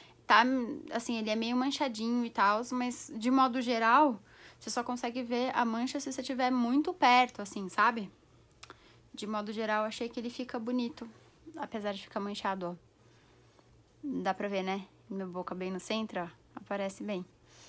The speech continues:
Mas ainda assim, achei que vale a pena, porque a cor dele é um vermelho diferente e, hum, vibrante, mas não é um vermelho vibrante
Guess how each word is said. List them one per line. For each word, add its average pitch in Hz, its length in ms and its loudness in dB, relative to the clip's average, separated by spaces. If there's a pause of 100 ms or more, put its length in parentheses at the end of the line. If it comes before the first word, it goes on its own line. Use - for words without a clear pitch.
(680)
Mas 233 220 -4
ainda 233 180 -2
assim, 254 140 -2
achei 247 220 -2
que 247 100 -6
vale 240 220 0
a 240 40 0
pena, 240 240 0
porque 240 220 -6
a 240 80 0
cor 254 260 0
dele 240 200 -2
é 226 60 0
um 233 200 -2
vermelho 226 480 -4
diferente 220 720 -6
e, 233 480 -4
hum, 226 420 -4
vibrante, 214 760 0 (400)
mas 226 320 -4
não 226 300 -4
é 233 100 0
um 240 80 -4
vermelho 220 560 -6
vibrante 220 440 -6